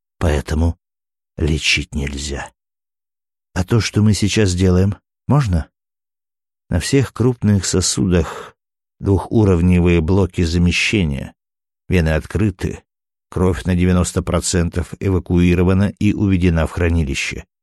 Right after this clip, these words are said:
Нет, Эри, в таком состоянии тебя никто, кроме нас, не увидит. А мы постараемся не вспоминать никогда — что видели тебя такой. Тело как полупрозрачный белый мрамор,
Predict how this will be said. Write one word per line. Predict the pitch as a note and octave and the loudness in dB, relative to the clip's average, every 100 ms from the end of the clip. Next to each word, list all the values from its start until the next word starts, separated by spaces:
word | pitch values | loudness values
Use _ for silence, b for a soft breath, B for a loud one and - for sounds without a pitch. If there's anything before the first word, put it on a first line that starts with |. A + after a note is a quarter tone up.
| _ _ _ - | _ _ _ -4
Нет, | E2+ C#2 - | -2 -2 -2
Эри, | D2 D2 C#2+ - _ _ | -2 -2 -4 -8 _ _
в | |
таком | - E2 E2+ | -6 -2 -2
состоянии | E2+ E2+ - F2+ E2+ F2+ F2+ | 0 -2 0 2 4 2 2
тебя | F2+ F2 E2+ | 2 2 2
никто, | F2 - F#2 | 0 0 -4
кроме | - F2+ F2 | 0 0 2
нас, | F2 E2+ - - | 2 2 0 0
не | F2+ | 0
увидит. | E2 D#2+ G2+ - - _ _ _ _ _ _ | 0 -2 -6 -12 -18 _ _ _ _ _ _
А | A2 | 0
мы | C#3+ C#3+ | 2 2
постараемся | - G#2+ - B2 C3+ A2 G2 - G#2 F#2 | 2 -2 0 0 2 0 -2 0 0 2
не | B2 A2 | 2 0
вспоминать | - - G#2 G#2 G2 E2+ - | -2 -2 2 4 2 0 -2
никогда — | D#2 - C#2 D2+ C#2+ C2+ _ _ - | -6 -4 -4 -2 -2 -4 _ _ -16
что | - F#2+ | -4 -2
видели | E2 C2+ C#2+ | -2 -2 -6
тебя | D2 D2+ C#2+ | -4 -2 -2
такой. | E2 - - - _ _ _ _ _ _ _ _ _ | -4 -6 -10 -10 _ _ _ _ _ _ _ _ _
Тело | F#2 E2+ F2+ E2+ | -2 0 0 -2
как | - E2+ D#2+ - | -2 -2 -2 -4
полупрозрачный | F#2 F2+ E2+ - F2 D#2+ F2 D#2+ - F2 E2 | 0 0 0 0 -2 0 0 0 -2 -2 -2
белый | D2 E2 E2 D#2+ | 0 0 2 0
мрамор, | D#2+ E2 F2 D#2 D2+ D2 - | 0 0 0 0 -2 -6 -12